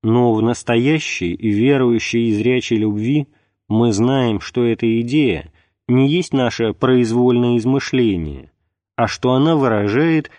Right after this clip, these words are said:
истину предмета, только ещё не осуществлённую в сфере внешних реальных явлений.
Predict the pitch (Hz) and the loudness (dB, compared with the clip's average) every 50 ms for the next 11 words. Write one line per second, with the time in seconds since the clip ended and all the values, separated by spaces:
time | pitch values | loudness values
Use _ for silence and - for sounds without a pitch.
0 | _ _ _ - 147 151 - - - 151 143 143 147 135 - 147 147 143 151 147 | _ _ _ -2 -2 -2 -2 -2 -2 0 0 2 0 0 0 0 2 2 2 2
1 | 147 139 120 95 78 - - 107 - - - _ _ _ _ _ - 139 127 - | 2 2 0 -2 -4 -6 -10 -12 -12 -12 -16 _ _ _ _ _ 2 2 2 2
2 | 143 135 135 131 - - - 147 131 123 120 117 113 - 127 123 - - 120 - | 2 2 2 2 0 0 0 2 2 2 2 0 -2 -2 -4 -4 -4 -4 -6 -6
3 | - - 131 139 160 165 151 135 104 87 80 73 71 76 - - _ _ _ _ | -6 -4 -2 0 2 2 2 2 0 -2 -4 -8 -10 -12 -16 -20 _ _ _ _
4 | - - - 147 147 143 139 139 139 - - 120 113 113 117 120 131 127 110 - | -14 -8 -4 -2 0 2 2 0 0 -2 -2 -2 0 2 2 2 2 2 0 -2
5 | 123 120 110 - 117 120 117 117 113 113 113 107 95 - - 127 127 127 127 127 | -2 -4 -2 -2 -2 0 0 0 0 0 0 -2 -2 -4 -4 -2 -2 0 0 0
6 | 107 92 85 80 - - - - | -2 -2 -2 -4 -8 -10 -14 -16